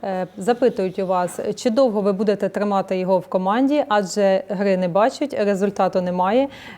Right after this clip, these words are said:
Е, тим більше Кобін під час матчів веде себе неадекватно, е, вступає в суперечки з арбітрами,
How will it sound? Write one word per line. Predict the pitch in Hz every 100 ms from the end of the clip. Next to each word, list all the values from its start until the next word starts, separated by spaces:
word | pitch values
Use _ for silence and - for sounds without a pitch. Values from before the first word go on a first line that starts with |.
| -
Е, | 190 180
тим | 180 269 277
більше | 262 240 208
Кобін | 262 277 254
під | 226 214
час | 208 202
матчів | 208 202 - 185
веде | 180 196
себе | - 180 185 185
неадекватно, | 196 196 180 175 175 180 180 180 233 262 - - 202
е, |
вступає | 196 - 220 240 233
в | 202
суперечки | 214 190 190 190 - 185
з |
арбітрами, | 185 180 160 175 190 196 226